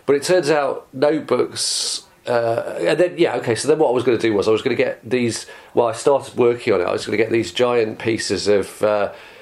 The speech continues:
well, not giant, th-, these pieces of A three blank paper, and then, and make posters with bits of the show on. So I'd copy the, the random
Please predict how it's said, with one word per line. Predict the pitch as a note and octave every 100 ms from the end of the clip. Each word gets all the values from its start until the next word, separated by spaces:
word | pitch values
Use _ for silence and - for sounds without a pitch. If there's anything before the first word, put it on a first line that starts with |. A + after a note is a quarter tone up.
| -
well, | - G2
not | G#2 G#2+
giant, | - G2 F#2 G#2+ A2+
th-, | A#2+ B2
these | B2+
pieces | B2 C3+ A2
of | A2+
A | A2
three | - A2 G#2 G2
blank | - G#2 G2 - -
paper, | A2 A2 G#2 G2
and | E2+
then, | F2 G2 G2 -
and | A2+ G#2+
make | A2+ A2+
posters | - B2 A#2+ A#2 - F2+ -
with | G#2 G2 - - - - - _ _ - G2+ F#2
bits | - -
of | A#2+
the | G#2
show | G#2+ B2+ A2+ G#2
on. | G2 G2
So | - A2
I'd | G#2
copy | - C3 - B2 G#2+
the, | A2+ A2+ G#2 - - - - -
the | -
random | G#2+ A#2+ B2+ A#2+ A2 G#2 G2+ A2